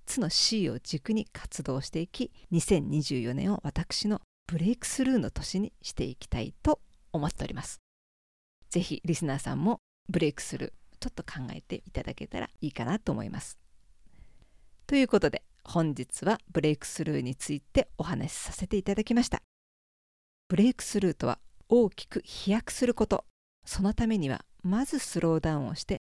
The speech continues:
気持ちも体も余裕を持つこと。手放せるものは手放しておくこと。そして、小さな目標と大きな目標を定めていって、日々実践していくことと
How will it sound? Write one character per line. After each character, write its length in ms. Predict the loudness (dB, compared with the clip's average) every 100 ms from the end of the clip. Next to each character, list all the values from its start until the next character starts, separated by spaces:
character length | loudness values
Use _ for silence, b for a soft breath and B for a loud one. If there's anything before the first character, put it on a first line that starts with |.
| _ _
気 120 | -2
持 140 | -2 -2
ち 160 | -4
も 140 | -4 -6
体 420 | -8 -6 -2 0
も 140 | 0 0
余 200 | 2 2
裕 200 | 2 0
を 80 | 0
持 160 | 0
つ 120 | -2
こ 100 | -4
と。 160 | -6 -8 -16 _ _
手 100 | 4
放 120 | 6 4 4
せ 140 | 4
る 80 | 4
も 140 | 2
の 100 | -2
は 100 | -6 -2
手 100 | 0
放 100 | 2 2 0
し 100 | 0
て 180 | -4 -2
お 80 | -8
く 120 | -6
こ 140 | -6
と。 160 | -2 -2 -4 -20 -20 -20 -20 -20 -20 -12
そ 120 | -10
し 80 | -8
て、 160 | -6 -6
小 260 | -4 -4
さ 160 | -4 -2
な 160 | -4 -6 -20 -10
目 240 | -10 -8
標 240 | -8 -8 -8
と 180 | -8 0
大 220 | 2 2
き 160 | -2 -8
な 100 | -6
目 260 | -8 -10
標 220 | -6 -2 -2
を 20 |
定 280 | -2 -2 0
め 120 | -2
て 100 | -6
い 20 |
っ 40 |
て、 280 | -10 -8 -8 b b b -12
日 140 | -8
々 120 | -8 -8
実 460 | -12 -12 -10 -8 -8
践 80 |
し 80 | -8
て 140 | -12 -16
い 80 |
く 120 | -16 -20
こ 200 | -12 -4
と 120 |
と 120 | -2